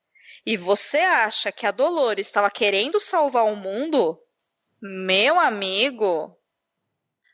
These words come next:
l-, assiste de novo, entendeu? Dolores tava querendo destruir tudo.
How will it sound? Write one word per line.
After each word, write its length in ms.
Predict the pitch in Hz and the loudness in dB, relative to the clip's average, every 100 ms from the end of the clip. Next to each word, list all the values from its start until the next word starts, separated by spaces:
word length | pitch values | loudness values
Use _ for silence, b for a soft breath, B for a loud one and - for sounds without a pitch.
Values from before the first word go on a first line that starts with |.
| _ | _
l-, 200 | 214 214 - | 2 2 2
assiste 680 | 226 - - 226 - 240 | 0 -2 -8 -10 -8 -4
de 120 | 247 440 | 0 2
novo, 420 | 508 240 262 240 | 2 2 2 0
entendeu? 340 | 202 226 233 | -4 0 2
Dolores 400 | 226 262 214 277 | 2 2 2 0
tava 220 | - 285 311 | -2 0 2
querendo 340 | 359 320 294 | 2 2 0
destruir 420 | 285 - 349 403 | -6 0 2 2
tudo. 500 | - 403 294 330 233 | 2 0 2 2 0